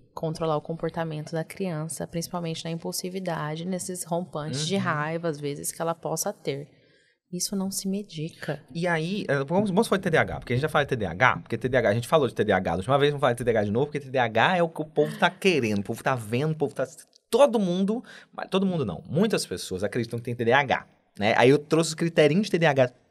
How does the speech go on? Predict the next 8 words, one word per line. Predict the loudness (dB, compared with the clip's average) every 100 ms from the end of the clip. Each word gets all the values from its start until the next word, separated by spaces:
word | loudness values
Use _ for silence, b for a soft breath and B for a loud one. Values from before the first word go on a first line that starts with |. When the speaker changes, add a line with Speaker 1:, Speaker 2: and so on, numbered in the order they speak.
| -6
Speaker 2:
tudo | -2 -2
bonitinho, | 0 -2 -2 -4
listadinho | -2 2 2 0 -6
aqui. | -8 -14 -16 B B B B B -20 -20 -20 -20 _ _
Olha | 8 8
só | 6 4
isso | 4
aqui, | 2 -2